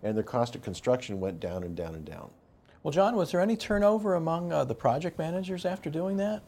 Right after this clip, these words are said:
Speaker 1: Oh, yeah. I remember a couple of episodes before, Scott, that you talked about people who didn't like control. Well, um, in the beginning, uh, the people who were the project managers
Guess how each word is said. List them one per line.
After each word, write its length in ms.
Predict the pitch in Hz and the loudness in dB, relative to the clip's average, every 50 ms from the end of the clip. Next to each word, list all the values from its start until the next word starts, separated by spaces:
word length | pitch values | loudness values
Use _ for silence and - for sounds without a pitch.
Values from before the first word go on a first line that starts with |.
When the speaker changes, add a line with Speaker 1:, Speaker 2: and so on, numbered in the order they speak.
| - - - | -18 -14 -8
Speaker 1:
Oh, 280 | - 135 139 135 135 | -4 -2 0 2 2
yeah. 280 | 135 117 113 120 117 113 120 | 2 2 2 0 0 0 -2
I 160 | - - 143 | 0 6 8
remember 640 | 151 151 151 151 139 131 127 127 131 135 135 135 127 | 8 8 10 8 6 8 8 6 6 6 8 8 6
a 60 | 113 | 6
couple 380 | 113 - - 131 127 127 - 117 | 6 6 4 4 4 6 6 2
of 100 | 101 - - | 2 4 4
episodes 540 | 113 123 120 - 113 - - 117 110 104 104 | 2 2 2 0 -4 0 2 4 4 4 4
before, 600 | - 104 101 - - - 120 120 113 95 82 - - - - - - - | 0 -4 -4 -4 -4 -2 2 6 6 6 6 4 0 -10 -20 -20 -20 -20
Scott, 340 | - - - - 113 110 110 | -20 -2 6 8 10 10 10
that 80 | 107 110 | 8 4
you 100 | 113 117 | 2 2
talked 320 | 113 - 139 131 127 - | 4 6 6 6 6 4
about 300 | 120 110 120 113 113 - | 2 4 6 6 6 4
people 300 | - 147 143 139 - 120 | 2 0 0 2 4 4
who 80 | 113 110 | 4 8
didn't 240 | 113 143 147 143 123 | 10 10 10 10 10
like 280 | 123 135 147 147 147 | 10 10 10 10 8
control. 720 | - 139 120 110 - - 160 190 214 208 139 101 82 76 - - - _ - - - - - - - - - - - | 4 2 0 2 6 8 10 12 12 12 12 10 8 4 -2 -10 -20 _ -20 -20 -20 -20 -20 -20 -20 -20 -20 -12 0
Well, 460 | 123 113 117 127 151 202 190 - - | 6 10 12 12 12 12 10 6 6
um, 420 | 131 123 117 117 113 117 117 117 - - - - | 10 10 12 12 12 10 6 0 -4 -8 -6 0
in 200 | - 123 147 185 | 4 4 6 6
the 80 | 208 | 6
beginning, 640 | 196 190 175 139 123 113 107 104 107 107 110 113 120 | 4 4 2 4 6 6 6 6 6 4 2 2 0
uh, 300 | 90 110 110 107 107 107 | 2 4 4 4 4 4
the 180 | 101 101 110 110 | 4 4 2 2
people 460 | - - 175 208 - 185 170 147 123 | 2 2 0 0 2 2 2 2 2
who 200 | 113 123 120 117 | 2 0 0 0
were 220 | 110 107 110 110 | 0 0 0 0
the 100 | 104 107 | 0 0
project 460 | - - 120 113 117 113 110 101 - - | 0 2 2 2 2 2 -2 -6 -4 -4
managers 640 | 92 87 85 85 82 80 85 87 87 90 87 - | -4 -4 -4 -4 -6 -6 -6 -6 -6 -6 -8 -10